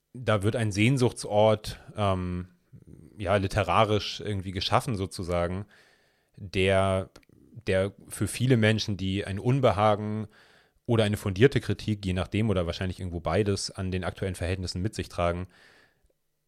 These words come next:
der da irgendwie ganz gut, äh, gefasst wird. Also Staat, Macht und Gewalt sind irgendwie alles Sachen, die uns in unserem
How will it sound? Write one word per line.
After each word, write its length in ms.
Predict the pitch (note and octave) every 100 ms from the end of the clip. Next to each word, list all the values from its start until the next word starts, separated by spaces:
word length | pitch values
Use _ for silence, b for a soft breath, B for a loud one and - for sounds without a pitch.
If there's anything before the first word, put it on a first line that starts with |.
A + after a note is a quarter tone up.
| _
der 440 | C#2+ F2 G#2+ F2+
da 200 | F2+ G2
irgendwie 200 | G2+ G2
ganz 200 | G2+ G2
gut, 360 | A2 - - -
äh, 160 | G#2
gefasst 460 | F#2+ G2+ C3+ - -
wird. 180 | D2+ -
Also 260 | F2 F#2
Staat, 560 | G2 - F2+ A2+ B2+ - -
Macht 360 | F#2+ A2 -
und 140 | G#2 G2
Gewalt 380 | F#2 F2 A2 A#2
sind 200 | G#2 F#2
irgendwie 300 | G2+ F#2 F#2
alles 200 | F#2+ G2+
Sachen, 260 | G2 G#2
die 140 | F#2+ F#2+
uns 240 | F#2+ G2+
in 100 | F#2
unserem 400 | F2+ F#2 F#2 F2+